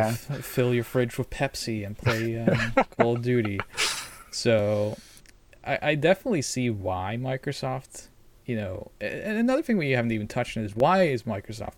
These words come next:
Speaker 1: doing this now? Uh, we kind of touched on it <laughs> in the sense that, uh, I think recent events with that, uh, terrible company, terrible company, uh, led to the fact that their value dropped to a point,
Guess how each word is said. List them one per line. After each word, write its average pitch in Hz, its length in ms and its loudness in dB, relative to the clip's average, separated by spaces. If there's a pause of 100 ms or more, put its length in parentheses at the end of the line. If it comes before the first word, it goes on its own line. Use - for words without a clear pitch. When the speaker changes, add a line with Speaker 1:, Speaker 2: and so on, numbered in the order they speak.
Speaker 1:
doing 101 220 -6
this 98 240 -8
now? 110 540 -2 (580)
Uh, 110 80 0
we 113 80 0
kind 170 320 4
of 143 80 4
touched 123 300 0
on 107 160 0
it - 300 -6 (280)
<laughs> - 540 -10
in 113 100 0
the 110 80 0
sense 107 320 -2
that, 107 320 0
uh, 110 280 2 (280)
I 113 100 2
think 135 300 0
recent 123 320 0
events 110 420 0
with 110 280 -4
that, 107 240 -2 (200)
uh, 113 200 -2 (100)
terrible 123 420 2
company, 110 540 -6 (460)
terrible 110 640 2 (180)
company, 107 520 -6 (640)
uh, 107 300 0
led 107 320 0
to 120 140 -2
the 110 60 0
fact 104 340 -2
that 110 160 -4
their 113 140 0
value 107 520 -2
dropped 104 640 -8
to 104 200 -6
a 101 40 -8
point, - 640 -12